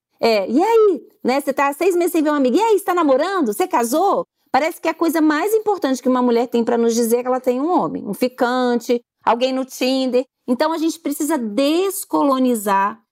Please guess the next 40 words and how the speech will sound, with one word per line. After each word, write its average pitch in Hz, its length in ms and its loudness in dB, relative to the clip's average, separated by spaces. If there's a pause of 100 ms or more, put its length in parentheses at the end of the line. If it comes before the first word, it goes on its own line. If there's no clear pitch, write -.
(120)
as 240 180 -2
nossas 220 360 -2
emoções. 214 720 -4 (180)
E 226 80 2
a 220 60 -2
principal 269 640 -2
arma, 247 360 0
Marcela, 202 580 -2
é 233 80 -2
a 226 100 2
educação. 220 680 -6 (200)
Então, 240 240 0
pras 294 260 -2
mulheres 269 380 2
solteiras 233 460 -2
que - 120 -6
estão 254 320 -2
aqui 254 180 -4
nos 214 180 -2
ouvindo, 208 640 0 (220)
leiam, 294 840 0
estudem, 294 1160 0 (140)
assistam 359 580 -2
lá 311 300 2
o 302 80 0
vídeo, 247 520 2
né, 277 140 0
que 277 60 -2
a 247 40 2
Marcela 247 340 0
falou, 247 500 0
que - 100 -20
tá 254 120 0
lá 269 140 -2
no 277 80 -2
meu 262 120 0
canal 247 280 -2
sobre 226 220 -2
dispositivo 233 560 -2
amoroso. 220 720 0